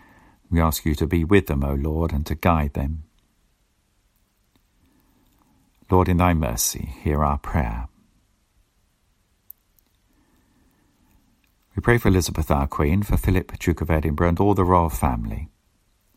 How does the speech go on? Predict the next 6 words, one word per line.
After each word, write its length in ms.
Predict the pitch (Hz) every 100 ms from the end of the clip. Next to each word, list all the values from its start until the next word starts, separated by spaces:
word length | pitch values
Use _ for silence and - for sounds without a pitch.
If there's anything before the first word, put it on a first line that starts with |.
| _ _ _ _ _ _ _ _ _ _ _ _
for 140 | - 92
the 60 |
leaders 360 | 95 107 95 85
of 100 | 80
the 60 |
nations, 720 | 85 76 64 - 60 87 -